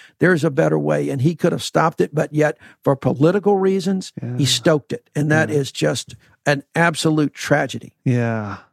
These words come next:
Speaker 2: I'm so glad you connected the dots there because I was gonna ask, 'cause you talk about, uh, in your book, Bending Toward Justice, you talk about how, you know, the bombers basically provided enough evidence through discussing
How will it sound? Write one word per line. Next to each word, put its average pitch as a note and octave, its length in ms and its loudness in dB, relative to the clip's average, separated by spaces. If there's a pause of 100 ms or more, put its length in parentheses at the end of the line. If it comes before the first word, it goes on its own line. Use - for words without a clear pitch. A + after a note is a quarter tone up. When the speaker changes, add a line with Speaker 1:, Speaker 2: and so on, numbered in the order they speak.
(120)
Speaker 2:
I'm C#3 180 2
so E3 200 2
glad C#3+ 260 2
you B2 120 -2
connected B2 480 -2
the A#2+ 60 0
dots G#2+ 360 -2
there G#2 220 -2
because A#2 320 -2
I A#2+ 80 2
was A#2 140 -2
gonna B2+ 220 -2
ask, C#3 300 2
'cause B2 160 0
you C3 80 0
talk C#3+ 300 0
about, A#2+ 360 0 (320)
uh, A2+ 300 0
in C3 100 0
your B2 120 0
book, C#3 360 0
Bending A#2 340 0
Toward A2+ 240 -2
Justice, A#2 580 -2
you G#2 60 -2
talk - 260 -4
about G#2+ 240 -2
how, G#2 300 0 (500)
you A#2+ 140 0
know, G2+ 100 -2
the A#2+ 120 0
bombers B2+ 880 0
basically C#3+ 480 0
provided B2 380 2
enough A#2 240 -2
evidence A#2+ 420 0
through - 200 0
discussing A2+ 640 -2